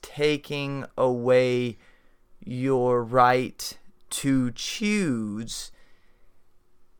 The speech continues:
how you li-, li-, live your life. <laughs> Say that three times fast. <laughs> Oh my God. Okay.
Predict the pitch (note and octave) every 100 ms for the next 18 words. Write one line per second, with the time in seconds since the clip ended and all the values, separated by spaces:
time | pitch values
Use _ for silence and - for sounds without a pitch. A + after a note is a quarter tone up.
0 | - - - - - - - - - C#3
1 | C#3 C3+ C3 C3+ D3+ D3 C#3+ C3 C3+ C#3
2 | C#3 C3+ - - F2 - - - B2+ B2+
3 | C3 B2+ B2+ - C3+ D3 D#3+ D#3 C#3 C#3
4 | C#3 C3+ C3 B2+ B2+ A#2+ A2 - - -
5 | - _ _ _ _ - - - - D3
6 | C#3+ C#3+ - C#3 B2+ A#2+ D#2+ - - -
7 | C3 - - - - - - - - -
8 | - - - _ - F3+ F3+ F3 E3 D#3+
9 | D#3 - - C#3+ B2+ A#2+ - C3 - C3
10 | - - - - - - - - D3 C3
11 | C#3 G2+